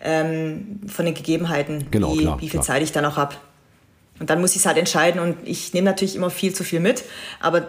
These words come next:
Speaker 1: am Endeffekt bin ich dann am Ende dankbar, dass ich dann doch die Sachen mitgenommen habe, ähm, weil ich sie dann am Ende dann doch gebraucht hab.
Speaker 2: Hat dich acht Blickwinkel in irgendeiner Form in deiner Arbeit, für deine Arbeit inspiriert?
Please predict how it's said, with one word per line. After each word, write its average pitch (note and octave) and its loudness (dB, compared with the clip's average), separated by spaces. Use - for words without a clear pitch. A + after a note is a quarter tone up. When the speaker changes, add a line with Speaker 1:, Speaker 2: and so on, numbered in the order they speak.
Speaker 1:
am - -2
Endeffekt F3 0
bin F#3 2
ich F3 -4
dann F3 2
am E3+ 0
Ende E3 2
dankbar, F#3 2
dass F3+ 2
ich E3+ -10
dann D#3+ 0
doch G3 2
die G3+ 4
Sachen F#3+ 2
mitgenommen F#3+ 2
habe, F3 2
ähm, E3 -2
weil D#3 2
ich D#3 0
sie E3 0
dann D#3+ 0
am - -2
Ende E3 0
dann D#3 0
doch D3+ 0
gebraucht C3 -4
hab. C#3+ -6
Speaker 2:
Hat - -4
dich G2+ -2
acht - -6
Blickwinkel C#3 2
in G#2+ 2
irgendeiner G#2 0
Form G2+ -2
in F#2+ 0
deiner F2 0
Arbeit, E2+ -2
für - -4
deine F#2 0
Arbeit E2 -4
inspiriert? B2+ -6